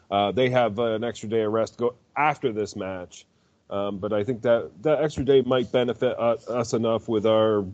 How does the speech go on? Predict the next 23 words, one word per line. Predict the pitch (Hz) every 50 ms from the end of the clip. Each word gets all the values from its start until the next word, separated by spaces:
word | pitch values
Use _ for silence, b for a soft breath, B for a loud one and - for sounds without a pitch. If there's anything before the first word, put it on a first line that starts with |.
| - _ -
uh, | 90 78 69 78 76 - - _
lack | - 123 123 120 110
of | 117 104
depth | 95 127 120 117 110 101 - - _
to | - 110 104 101 95
be | 90 117 117
able | 110 104 104 104
to | 101 110 107 107
get | 90 - - 113 - -
back | 117 107 104 98 -
into | 107 101 - 107 107 101 101 101 101 92
shape | - - - 127 113 110 101 - _
for | - 110
this | 101 101 104 98 -
one. | - 104 101 101 98 101 95 95 - -
I | 90 101
think | 104 - 113 104 -
we'll | 104 101
be | 92 92 107
up | 101 95 92 -
for | - 104 104 98 98 98
it. | 98 92 - b b b b b b b b b _ _
Um, | - 92 98 98 95 95 95 92